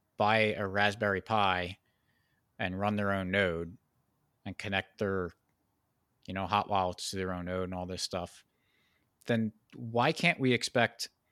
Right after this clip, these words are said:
a Bitcoin company to, you know, use self-hosted free and open source software to prevent, you know,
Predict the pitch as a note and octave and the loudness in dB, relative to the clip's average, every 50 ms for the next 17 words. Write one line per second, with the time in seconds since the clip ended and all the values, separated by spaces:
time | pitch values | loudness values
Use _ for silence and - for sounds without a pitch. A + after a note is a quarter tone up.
0 | _ _ _ _ _ _ _ _ _ _ _ _ _ _ _ _ _ _ _ - | _ _ _ _ _ _ _ _ _ _ _ _ _ _ _ _ _ _ _ -2
1 | - B2+ A2+ C3 B2+ - - G#2+ F#2+ - - G#2 F#2+ - G#2 G2+ G2 G2 G#2 A#2+ | -2 4 4 4 4 4 0 -2 -2 0 -2 -2 -2 0 -2 -4 -2 -4 -6 -10
2 | _ _ - - - G2+ G2 F#2+ F#2 F#2 F#2 F#2 - _ _ _ _ _ _ _ | _ _ -12 -6 -4 -4 -2 -2 -2 -4 -6 -8 -10 _ _ _ _ _ _ _
3 | _ _ _ _ _ _ _ _ _ _ _ _ _ _ _ _ _ _ _ _ | _ _ _ _ _ _ _ _ _ _ _ _ _ _ _ _ _ _ _ _
4 | _ _ _ _ _ _ _ _ _ _ _ _ _ _ - A#2 G2+ G2 F#2 - | _ _ _ _ _ _ _ _ _ _ _ _ _ _ -6 -4 -2 -2 -2 -4
5 | - A2 G#2 G#2+ G#2+ G2 - - - A2 G#2 - - A2+ G#2+ G#2 F#2+ - - - | -8 -8 -4 -4 -2 -2 -2 0 2 2 0 0 0 0 0 0 0 -2 -2 -2
6 | G#2 F#2+ G2 - _ _ _ - - - A2 G#2 G2 F#2+ - G2 - - G2+ G2 | -2 -2 -2 -8 _ _ _ -12 -4 -2 0 0 0 -2 -4 -6 -6 -4 -4 -4
7 | - - G#2+ G2 F#2 - - G#2 F2+ E2+ E2+ - - _ _ _ _ _ _ _ | -4 -2 -2 -4 -4 -2 -2 -2 0 0 -2 -6 -12 _ _ _ _ _ _ _
8 | _ _ _ - - - A2+ G2+ F#2+ F2+ E2+ - _ _ - - G#2 G2 F#2+ F#2 | _ _ _ -10 -8 -6 -4 -4 -4 -6 -8 -10 _ _ -6 -6 -2 0 0 0
9 | F2 - _ _ _ _ _ _ _ _ _ _ _ _ _ _ _ _ - G2+ | 0 -4 _ _ _ _ _ _ _ _ _ _ _ _ _ _ _ _ -8 -6
10 | F#2 F2 E2+ | -6 -6 -8